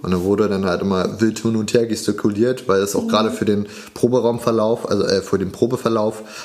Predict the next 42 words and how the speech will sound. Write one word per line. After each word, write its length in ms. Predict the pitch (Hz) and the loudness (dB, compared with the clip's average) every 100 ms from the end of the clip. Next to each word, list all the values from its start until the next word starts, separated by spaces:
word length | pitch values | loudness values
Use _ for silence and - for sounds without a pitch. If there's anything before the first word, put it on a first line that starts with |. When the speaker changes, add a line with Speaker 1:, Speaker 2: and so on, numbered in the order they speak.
| - | 0
Speaker 1:
auch 200 | 113 110 | 0 0
wichtig 360 | 107 95 - | -2 -4 -2
war, 220 | 85 92 90 | 0 0 2
ne? 100 | 101 | 0
Speaker 2:
Ja. 80 | |
Speaker 1:
Okay, 220 | 107 107 98 | 0 0 0
welche 180 | 101 | 0
Songs 260 | 107 117 143 | 0 0 0
spielen 220 | - 98 | 0 0
wir 80 | 87 | 0
denn 100 | 85 | -2
jetzt? 200 | 87 95 | -2 -2
Speaker 2:
Ja. 100 | - 113 - | -2 -4 -2
Speaker 1:
Dass 180 | 101 - | 0 2
du 60 | |
das 200 | 104 101 | 2 2
halt 160 | 104 98 | 2 2
auch 160 | 101 - | 0 -2
ein 120 | 104 | -2
bisschen 280 | 95 101 101 | 0 0 0
timen 320 | 107 131 147 | 0 0 0
konntest 400 | 98 90 - - | -2 -2 -4 -4
halt 180 | 78 78 | -4 -4
einfach, 280 | 80 - | -6 -6
ne? 180 | 90 113 117 | -4 -2 2
Speaker 2:
Mhm. 260 | 226 254 - | 2 2 0
Speaker 1:
Aber 120 | 104 | -2
okay, 160 | - | 2
da 80 | 123 | 0
können 180 | - 131 | 0 0
wir 60 | 131 | 0
eigentlich 160 | 110 | 0
sogar 240 | 135 127 110 | 2 2 2
nochmal 300 | 120 127 107 | 0 0 0
direkt 420 | 110 117 127 - | 0 0 -2 0
drauf 260 | 92 - | 0 0
reingehen, 320 | 87 92 92 92 | -2 0 0 2
so 140 | 92 | 0
Probe, 640 | 90 - 120 120 101 95 98 | 0 2 2 4 2 2 0
ähm, 300 | 95 92 - - | 0 0 0 -2
Konzert, 640 | 107 98 120 127 127 - | -2 0 2 2 0 0
äh, 380 | 107 98 92 | 0 2 0